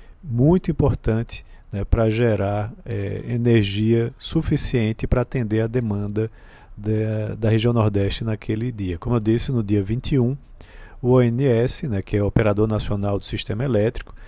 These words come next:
identificou uma marca inédita de onze mil noventa e quatro megawatts médios, capazes de atender quase cem por cento da demanda da região Nordeste nesse dia. É importante a gente entender que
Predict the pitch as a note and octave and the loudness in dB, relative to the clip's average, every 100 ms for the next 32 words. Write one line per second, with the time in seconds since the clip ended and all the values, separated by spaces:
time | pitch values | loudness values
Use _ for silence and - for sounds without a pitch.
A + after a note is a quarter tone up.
0 | - - A#2 C3 C#3+ - - C3 C#3 A#2+ | -20 -10 0 0 0 -2 2 2 4 2
1 | A2 A#2+ B2+ B2+ A2 G#2 A#2 A#2 - A2 | 0 0 0 -2 -2 -2 -4 -6 -6 -4
2 | A2 B2 E3+ D#3+ C3 C#3+ D3 C3 C3 B2+ | -2 0 0 0 0 2 2 0 0 0
3 | A#2+ A2+ - A2+ A2+ A2 G2+ G2+ - C#3+ | 0 0 -2 -4 -2 0 0 -2 -2 2
4 | G#2+ G#2+ A#2+ C3+ - - - - - - | 2 2 0 -6 -10 -18 -20 -20 -20 -16
5 | - C#3 - A#2+ B2+ C3 B2 C3 - A#2+ | -4 -2 0 2 0 -2 -2 -2 -2 -2
6 | A2+ - C3+ B2+ - F#3+ - E3 E3 D#3 | -2 0 0 0 -2 -4 -4 -4 -4 -2
7 | D#3 D3 C3 A2+ A2+ A#2+ B2 - - A2+ | -2 -2 -2 -2 -2 -4 -8 -18 -8 -2
8 | A2+ A2+ A#2 A#2 G#2+ G2+ G2+ - A2 G#2+ | -2 0 0 0 0 0 -2 -4 -4 -4
9 | - C3+ F#2 E2+ E2+ - - - - - | -4 -8 -6 -8 -10 -16 -20 -20 -20 -20
10 | - - A2 - A#2 - C#3 D3 C#3 - | -12 -4 -2 2 2 2 2 2 0 -2
11 | A2 G2+ C3 C#3 - G#2+ | -4 0 0 0 -4 -4